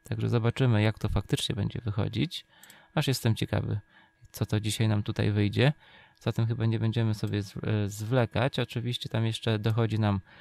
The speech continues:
poza trzy D Markiem dwa tysiące trzy Quake trzy Arena i, e, Doom trójka.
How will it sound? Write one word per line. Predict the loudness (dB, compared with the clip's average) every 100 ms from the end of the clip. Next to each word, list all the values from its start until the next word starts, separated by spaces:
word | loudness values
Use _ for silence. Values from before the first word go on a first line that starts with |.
| -20 _ _
poza | -2 2 2
trzy | -2 -2
D | 2
Markiem | 2 2 0
dwa | 0 -2
tysiące | 0 0 0
trzy | -4 -2 -2
Quake | 0 0 0 -2
trzy | -4 0
Arena | 2 2 2 0 0
i, | 0 0 -4 -20 _
e, | -2 0
Doom | 2 2 2
trójka. | 2 2 2 2 4 4